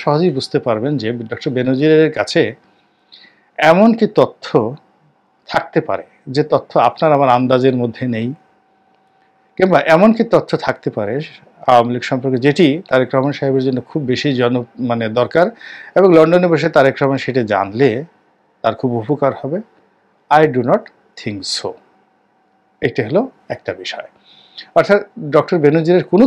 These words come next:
তথ্যই তারেক রহমান সাহেবের দরকার নেই, বিএনপিরও দরকার নেই। এখানে এই জমানাতে যে পুলিশি কর্মকাণ্ডগুলো চলেছে, নির্বাচন নিয়ে পুলিশ যা কিছু করেছে, বেনজির সাহেব যা কিছু করেছে, আওয়ামী লীগের পক্ষে,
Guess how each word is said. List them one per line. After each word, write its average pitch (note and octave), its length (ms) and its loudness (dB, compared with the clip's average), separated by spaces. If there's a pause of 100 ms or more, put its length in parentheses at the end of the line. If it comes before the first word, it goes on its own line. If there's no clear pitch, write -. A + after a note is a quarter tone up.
(100)
তথ্যই G#3 340 0 (200)
তারেক A#2 240 0
রহমান A2+ 240 -2
সাহেবের A#2 340 -4
দরকার C#3+ 260 0 (100)
নেই, B3 100 4 (540)
বিএনপিরও C#3 560 4 (100)
দরকার - 220 -12 (100)
নেই। G2+ 100 -20 (760)
এখানে G#3+ 300 6 (600)
এই C3 220 4
জমানাতে B2+ 520 2
যে D#3 40 -2 (100)
পুলিশি D#3 380 2
কর্মকাণ্ডগুলো B2 840 -2 (100)
চলেছে, D3 320 -2 (680)
নির্বাচন D#3 580 4
নিয়ে F3 160 2 (140)
পুলিশ C3 200 4 (100)
যা A#2 140 4
কিছু C#3 240 -8
করেছে, C#3+ 360 -2 (420)
বেনজির A#2+ 420 2
সাহেব D#3 220 0
যা C3 140 2
কিছু D3 160 -8 (100)
করেছে, D3 340 -6 (760)
আওয়ামী A#2+ 240 6
লীগের D3+ 280 2
পক্ষে, - 200 -2